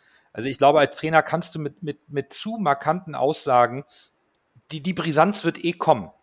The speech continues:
Medial, auch durch die Fans. Ich mein, wir haben, äh, heute gesehen, dass die, äh, die Treppe in der Hafenstraße mal eben in H S V-Farben gepinselt wurde über Nacht. Also es, die Sticheleien kommen. Sie werden kommen, sie werden, äh, sich steigern.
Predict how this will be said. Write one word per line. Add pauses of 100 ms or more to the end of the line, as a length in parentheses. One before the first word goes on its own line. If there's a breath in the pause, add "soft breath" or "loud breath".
(260)
Medial, (340 loud breath)
auch
durch
die
Fans.
Ich
mein,
wir
haben,
äh, (420)
heute
gesehen,
dass
die, (480 soft breath)
äh,
die
Treppe
in
der
Hafenstraße
mal
eben
in
H
S
V-Farben
gepinselt
wurde
über
Nacht. (320 soft breath)
Also (640 loud breath)
es,
die
Sticheleien
kommen. (160)
Sie
werden
kommen,
sie
werden,
äh,
sich
steigern.